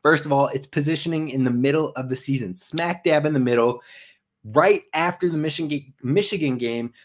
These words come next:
But not only is it after the Michigan game, you have a bye week between Michigan and, and Iowa, so you get to prep. You have extra time to prep. I believe Ohio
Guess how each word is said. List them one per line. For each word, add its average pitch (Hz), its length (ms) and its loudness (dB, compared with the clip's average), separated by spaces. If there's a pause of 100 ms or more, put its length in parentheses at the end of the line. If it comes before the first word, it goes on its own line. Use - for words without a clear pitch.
But 147 140 2
not 180 220 0
only 208 240 4
is 190 100 4
it 170 140 -4
after 175 260 -4
the 165 60 -2
Michigan 151 500 -4
game, 147 260 -2
you 151 180 -2
have 175 520 -4
a 147 120 0
bye 156 320 0
week 170 260 -4
between 185 420 -2
Michigan 160 380 -4
and, 147 180 0
and 123 260 -2
Iowa, 180 540 4 (180)
so - 160 -6
you 170 420 -4
get 202 220 0
to 160 80 -10
prep. - 440 -2
You 160 120 -2
have 160 240 -2
extra 185 320 -8
time 196 220 -2
to 190 80 -2
prep. 180 320 0
I 143 60 -2
believe 180 260 2
Ohio 143 300 0